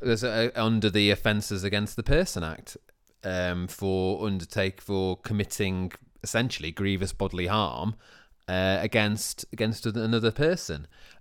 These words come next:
Um, and obviously the facts of this case were, in that sort of, I said, I said, said before that these cases in such serious condition can lead to sort of life imprisonment.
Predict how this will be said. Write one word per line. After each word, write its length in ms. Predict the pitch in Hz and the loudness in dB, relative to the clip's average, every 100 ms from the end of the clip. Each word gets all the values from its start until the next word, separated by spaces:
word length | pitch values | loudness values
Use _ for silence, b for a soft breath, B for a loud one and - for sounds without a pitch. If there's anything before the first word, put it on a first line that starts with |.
| - | -2
Um, 380 | 107 104 110 - | 0 2 0 0
and 180 | 117 110 | 2 4
obviously 320 | 113 98 110 | 4 4 -2
the 100 | 104 | -2
facts 380 | - 113 - - | 2 2 2 -4
of 140 | 98 | -2
this 180 | 110 98 | -2 -2
case 400 | - 107 98 - | 0 2 2 -2
were, 240 | 127 113 | -2 0
in 380 | 107 117 95 113 | 0 -4 -6 0
that 220 | 127 139 | 2 2
sort 180 | - 113 | -2 -2
of, 80 | 101 | -2
I 20 | |
said, 260 | 90 107 92 | -2 -4 -4
I 60 | |
said, 320 | 82 110 95 - | -4 -4 -4 -8
said 280 | - - 95 | -6 -4 -4
before 360 | 95 - 117 104 | -4 2 4 4
that 300 | 92 90 - b b b _ _ | 2 -2 -6 b b b _ _
these 280 | 117 101 - - _ - | -4 -4 -8 -20 _ -4
cases 500 | 120 101 - 101 92 | -2 -2 -2 -4 -2
in 180 | 95 | -6
such 300 | 95 156 - | -6 -6 -6
serious 340 | - 127 90 - _ _ - _ - | -2 0 0 -6 _ _ -20 _ -6
condition 360 | 107 101 104 | -4 -2 -4
can 200 | 98 104 | -2 0
lead 200 | 98 95 | 0 -2
to 120 | - 98 | -4 -4
sort 220 | - 98 | -2 0
of 40 | |
life 300 | 101 98 95 | 4 4 2
imprisonment. 800 | 87 - 120 107 73 85 - - | 6 10 10 8 -6 -8 -10 -12